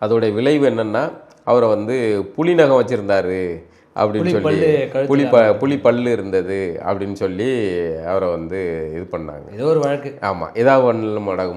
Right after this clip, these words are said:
Speaker 1: முடக்கணும். அது வந்து பிறகு வந்து யாரோ கிஃப்ட் கொடுத்தாங்க. ஏன்னா, அது என்ன ஒரிஜினல் ஆ-, ஆர்ட்-, ஆர்டிஃபிஷியல் ஆடுன்னு தெரியாது அப்படின்ட்டு இதாயிட்டாங்க. அப்போவுமே என் உள்ளுணர்வு சொல்லிச்சு,
Speaker 2: ம்.
Speaker 1: ஒருத்தன் இப்படி வளர்றான் அப்படின்னா,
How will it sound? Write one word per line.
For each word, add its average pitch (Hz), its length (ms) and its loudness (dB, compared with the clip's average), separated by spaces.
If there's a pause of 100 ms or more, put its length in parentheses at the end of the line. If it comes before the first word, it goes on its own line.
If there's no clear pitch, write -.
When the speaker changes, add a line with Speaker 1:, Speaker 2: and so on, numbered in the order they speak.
Speaker 1:
முடக்கணும். 80 260 -8
அது 107 180 0
வந்து 117 320 0
பிறகு 107 400 0
வந்து 101 220 0
யாரோ 98 180 2
கிஃப்ட் 95 300 -6
கொடுத்தாங்க. 101 320 -4
ஏன்னா, 107 60 -4
அது 95 200 -2
என்ன 95 280 -4
ஒரிஜினல் 104 460 -4
ஆ-, 92 360 0
ஆர்ட்-, 95 100 -4
ஆர்டிஃபிஷியல் 95 600 -4
ஆடுன்னு 87 260 -6
தெரியாது 87 380 -6
அப்படின்ட்டு 82 640 -8 (100)
இதாயிட்டாங்க. 76 560 -12 (440)
அப்போவுமே 135 640 4
என் 127 60 6
உள்ளுணர்வு 117 580 2
சொல்லிச்சு, 98 420 -6 (100)
Speaker 2:
ம். 135 220 -12
Speaker 1:
ஒருத்தன் 98 260 0
இப்படி 92 220 -4
வளர்றான் 123 480 4
அப்படின்னா, 107 480 -2